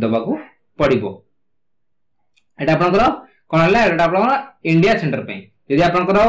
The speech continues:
ଫ-, ମ-, ଫର୍ ଏକ୍ଜାମିନେସନ୍ ସେଣ୍ଟର ଆଉଟସାଇଡ୍ ଇଣ୍ଡିଆ ପାଇଁ ଆପଣ ଯଦି ସିଲେକ୍ଟ କରୁଛନ୍ତି, ତାହେଲେ ଆପଣଙ୍କୁ ଏତିକି ଏତିକି ଆପଣଙ୍କୁ ପେମେଣ୍ଟ କରିବାକୁ ପଡ଼ିବ। ଏଇଟା ଆପଣ ଦେଇଛି, ଆପଣ ଚେକ୍ ଆଉଟ୍ କରିନେବେ। ଏଇଟା ଆପଣଙ୍କର ସବୁ ଆପଣ ଡିଟେଲ୍ସ ଦେଇଦେଇଛି। ଆପଣ ଯଦି କିଛି ଭୁଲ ଭାଲ କରୁଛନ୍ତି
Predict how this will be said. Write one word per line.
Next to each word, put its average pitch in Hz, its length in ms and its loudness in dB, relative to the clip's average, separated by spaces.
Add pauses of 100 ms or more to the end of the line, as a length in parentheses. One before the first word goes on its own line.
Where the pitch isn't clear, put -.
(180)
ଫ-, 127 560 4 (280)
ମ-, 123 220 0 (100)
ଫର୍ 175 160 2
ଏକ୍ଜାମିନେସନ୍ 185 300 0
ସେଣ୍ଟର 165 200 0 (180)
ଆଉଟସାଇଡ୍ 156 320 2
ଇଣ୍ଡିଆ 170 160 2
ପାଇଁ 151 140 0
ଆପଣ 139 220 -2
ଯଦି 131 100 -2
ସିଲେକ୍ଟ 135 240 -6
କରୁଛନ୍ତି, 147 260 -2
ତାହେଲେ 143 160 2
ଆପଣଙ୍କୁ 135 180 -6 (100)
ଏତିକି 131 200 -2
ଏତିକି 120 220 -2
ଆପଣଙ୍କୁ 139 220 -6 (200)
ପେମେଣ୍ଟ 120 280 0
କରିବାକୁ 143 260 -2 (520)
ପଡ଼ିବ। 139 260 2 (220)
ଏଇଟା 120 120 -4
ଆପଣ 135 180 -2
ଦେଇଛି, 135 240 2
ଆପଣ 135 200 -2 (180)
ଚେକ୍ 127 160 -2
ଆଉଟ୍ 120 160 -2
କରିନେବେ। 151 340 -2 (460)
ଏଇଟା 120 120 0
ଆପଣଙ୍କର 151 380 0
ସବୁ 151 200 0
ଆପଣ 139 240 0
ଡିଟେଲ୍ସ 127 240 -2
ଦେଇଦେଇଛି। 120 340 2
ଆପଣ 135 140 -4
ଯଦି 139 120 -2
କିଛି 147 200 -2 (100)
ଭୁଲ 135 180 0
ଭାଲ 185 120 2
କରୁଛନ୍ତି 135 440 0